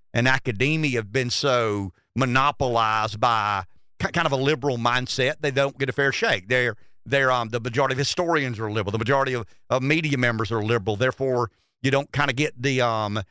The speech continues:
you know, your opinion doesn't get the, uh, the, y-, your opinion doesn't get considered as seriously as you believe your opinion should,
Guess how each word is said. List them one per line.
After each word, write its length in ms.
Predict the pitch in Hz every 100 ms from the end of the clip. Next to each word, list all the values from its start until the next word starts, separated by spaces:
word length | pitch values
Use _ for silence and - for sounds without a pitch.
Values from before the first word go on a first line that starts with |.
| _
you 80 | 165
know, 60 | 135
your 200 | 156 190
opinion 500 | - 208 185 151 131
doesn't 240 | 165 143
get 320 | 139 151 117
the, 340 | 143 131 117 92 _ _ _ -
uh, 1200 | 214 180 175 175 170 170 160 151 139 135 131 127
the, 640 | 151 151 143 139 131 120 - _ _ _ _ _ _ _ _ _ _ _ _ 127
y-, 140 | 170
your 200 | 175 165
opinion 460 | - - 240 226 185
doesn't 240 | 170 151
get 220 | 165 -
considered 600 | - 135 - 190 170 143
as 80 | 123
seriously 640 | - 170 151 131 - 131 123
as 120 | 101
you 100 | 120
believe 540 | 117 131 135 117 104 - _ _
your 160 | 117 131
opinion 440 | - 151 131 117
should, 520 | - 139 123 113 107